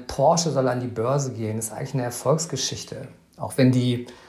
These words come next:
auch wenn's da viele Fragen zur Governance gibt. Wir haben's in Leitartikeln beleuchtet, ähm, zuletzt, äh, die Doppelfunktion, die Oliver Blume dort haben wird, der neue Chef,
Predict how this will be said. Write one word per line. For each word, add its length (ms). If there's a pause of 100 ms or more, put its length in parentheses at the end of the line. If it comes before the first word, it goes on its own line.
auch 140
wenn's 160
da 80
viele 340
Fragen 380
zur 180
Governance 540
gibt. 260
Wir 100
haben's 200
in 100
Leitartikeln 640
beleuchtet, 720 (120)
ähm, 300
zuletzt, 640 (460)
äh, 360
die 160
Doppelfunktion, 880
die 80
Oliver 320
Blume 360
dort 200
haben 320
wird, 300
der 80
neue 180
Chef, 400